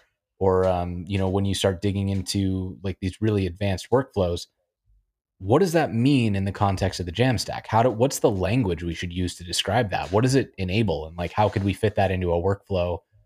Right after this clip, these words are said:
that's never really considered doing it that way? Like, that's on us. We need to come up with those analogies, with those conceptual guides that help people make the, make the steps between where they are now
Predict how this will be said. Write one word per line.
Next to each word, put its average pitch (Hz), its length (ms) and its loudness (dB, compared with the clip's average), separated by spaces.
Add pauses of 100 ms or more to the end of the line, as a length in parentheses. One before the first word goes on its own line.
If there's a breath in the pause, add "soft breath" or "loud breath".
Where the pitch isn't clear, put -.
(220)
that's 101 180 0
never 101 220 2
really 95 240 0
considered 92 460 0
doing 82 200 -12
it - 160 -20
that - 160 -10
way? - 120 -20 (380)
Like, 110 140 0
that's 151 200 4
on 175 140 2
us. 123 300 -2
We 110 120 0
need 117 160 2
to 123 40 4
come 117 220 2
up 117 120 0
with 104 120 -2
those 101 200 2
analogies, 95 520 0
with - 100 -10
those 92 220 -2
conceptual 95 500 -2
guides 92 480 -2 (380)
that 98 120 2
help 110 300 0
people 95 380 0
make 95 460 -4
the, 95 180 -2 (200)
make 101 280 0
the 95 80 -6
steps - 400 0
between 95 360 -4
where 101 160 4
they 95 140 2
are 90 140 0
now 90 460 -2